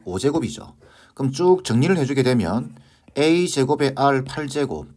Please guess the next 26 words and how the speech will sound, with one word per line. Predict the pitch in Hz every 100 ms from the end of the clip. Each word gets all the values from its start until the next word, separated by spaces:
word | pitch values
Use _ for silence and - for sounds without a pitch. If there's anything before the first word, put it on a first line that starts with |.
| -
더하기 | 95 107 110 85 123 165 - _ _ _ 139
에이 | 151 165 175
제곱에 | 123 127 139 -
R | 135 147 131
팔 | - 165
제곱이네요. | 165 156 127 76 107 - _ _ _ _
끝났네요. | - 190 92 101 113 107 175 - - _
왜? | 90 92 76 - _ _ -
여기 | 175
나와 | 156 160 170
있죠. | - - - - _ _
십육이라고. | - - 233 226 123 73 - - - _ _ _
얘 | 156
십육, | 156 160 156 156 113
얘 | 123
십육입니다. | 135 - 139 135 107 78 - - - _
답은 | - 85 120 180 - _ - _ - _ _ _ _ _ _
삼십이가 | - - 143 - - -
되겠죠. | - 82 82 - - _ _ -
오 | 90
번입니다. | 113 113 - 73 123 175 185 _ _ _ -
자, | 117
마지막 | 107 117 156
문제 | 170 170 120 127 156
보도록 | 107 120 98
하겠습니다. | 98 - 95 78 90 151 185